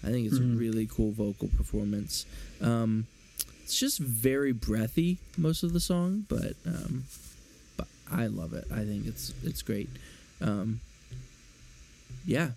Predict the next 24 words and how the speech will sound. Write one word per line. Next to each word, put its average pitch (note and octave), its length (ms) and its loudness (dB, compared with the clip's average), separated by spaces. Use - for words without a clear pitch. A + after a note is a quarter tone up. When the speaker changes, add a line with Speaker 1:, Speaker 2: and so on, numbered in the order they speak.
Speaker 1:
Did C3+ 160 4
you C#3 100 6
have C#3+ 180 2
any C3+ 200 2
other C3+ 260 2
thoughts C3+ 360 0
on C#3 180 4
his C#3 140 0
vocals? D#3 540 2
Speaker 2:
I E3+ 160 8
think, B3 440 4
uh, C#3 500 4
a D#3 100 8
couple D#3+ 260 6
things, B2+ 580 4
ju-, - 220 2
just D#3+ 240 6
responding C3+ 760 4
to C3 120 4
what B2 180 4
you A#2 120 4
said. A#2+ 320 4
I A#2+ 140 4
think E3 340 4